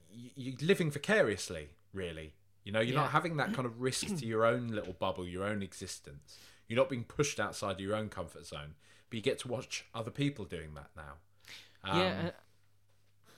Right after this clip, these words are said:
Speaker 2: and I mean, that was, this was, this was about a year or two before the first series of U K Big Brother.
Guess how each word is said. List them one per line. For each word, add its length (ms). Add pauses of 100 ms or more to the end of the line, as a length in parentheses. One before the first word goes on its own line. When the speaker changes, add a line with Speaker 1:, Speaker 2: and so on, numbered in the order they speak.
(460)
Speaker 2:
and 120
I 40
mean, 240
that 200
was, 240
this 300
was, 280
this 200
was 280 (840)
about 460 (240)
a 80 (120)
year 840
or 160 (100)
two 460
before 420
the 100 (100)
first 440
series 420
of 120
U 240
K 340
Big 220
Brother. 340